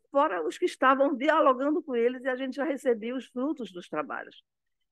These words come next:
Realmente, aqui a gente encontrou uma interlocução muito boa, em que existia uma equipe, existe uma equipe interessada, co-, empenhada em fazer o melhor para esse tribunal. Bom, dentro dessa teoria da gestão do, da mudança, a gente tem,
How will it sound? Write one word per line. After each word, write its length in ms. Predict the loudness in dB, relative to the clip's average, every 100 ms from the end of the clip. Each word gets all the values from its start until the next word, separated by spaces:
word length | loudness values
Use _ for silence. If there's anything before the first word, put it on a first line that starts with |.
| _
Realmente, 680 | 2 4 2 0 0 0
aqui 260 | -2 0 0
a 40 | 2
gente 260 | 0 -4
encontrou 560 | -4 -4 0 2 2 0
uma 140 | -4
interlocução 680 | 0 2 2 -2 -2 -2 -2
muito 440 | 0 4 4 2
boa, 360 | -4 -4 -4 -8 _ _ -20 _
em 80 | -6
que 340 | 0 2 0 -4
existia 540 | -8 -6 -8 -4 -2
uma 140 | -2
equipe, 400 | -4 -6 -8 -6
existe 500 | -6 -4 0 0 0
uma 80 | -2
equipe 380 | -2 -8 -10 -4
interessada, 920 | -2 0 0 -2 0 2 2 0 -6 -10 _ _ _ _ _ _ _ _ _ _ _ _ _ _ -10
co-, 120 | -6
empenhada 840 | -4 -4 0 0 4 4 4 -2 -4 -6
em 140 | -2 0
fazer 340 | 2 2 4
o 100 | 2
melhor 420 | 4 2 4 4
para 140 | 2 -6
esse 140 | -6
tribunal. 500 | -4 -2 -2 -4 -6 _ _ _ _ _
Bom, 320 | 2 2 -2 _ _
dentro 440 | -4 -4 -2 2
dessa 240 | 2 2
teoria 500 | 2 4 4 2 0
da 140 | 2 2
gestão 360 | 0 0 -2
do, 200 | 0 -2
da 120 | -2 -6
mudança, 540 | -4 0 0 2 2
a 20 |
gente 280 | 2 0 -2
tem, 260 | 0 -2